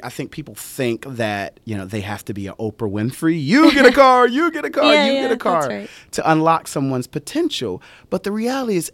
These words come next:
Speaker 1: every day we all have an opportunity, right, to, um, add value to others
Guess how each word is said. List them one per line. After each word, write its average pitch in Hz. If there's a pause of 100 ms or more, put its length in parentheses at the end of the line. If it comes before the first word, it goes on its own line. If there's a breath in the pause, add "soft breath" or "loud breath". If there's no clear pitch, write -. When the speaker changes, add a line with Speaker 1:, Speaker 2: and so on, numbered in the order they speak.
Speaker 1:
every 208
day 151
we 131
all 139
have 123
an 107
opportunity, 107 (560)
right, 113 (360 loud breath)
to, 165 (320 soft breath)
um, 143
add 185
value 143
to -
others 139